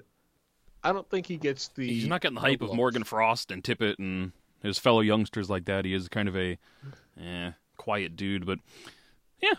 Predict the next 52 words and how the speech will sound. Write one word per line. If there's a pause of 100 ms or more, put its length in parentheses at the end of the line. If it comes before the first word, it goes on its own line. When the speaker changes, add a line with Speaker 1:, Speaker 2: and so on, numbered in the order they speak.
Speaker 2:
I,
I
think
Noah
Cates
is
an
acceptable
answer. (300)
I
Speaker 1:
I
think,
yeah,
I
think
I'd
Speaker 2:
can't
Speaker 1:
go
Speaker 2:
really
Speaker 1:
Cates.
Speaker 2:
think
of
anybody
else
in
this
roster (500)
looking
at
this
<laughs>
lineup
here
that
qualifies
as
an
unsung
hero. (320)
Speaker 1:
Yeah. (380)
<laughs>
Speaker 2:
They're
either
producing
points
or
they're
just (200)
piles
of
shit. (400)
Uh.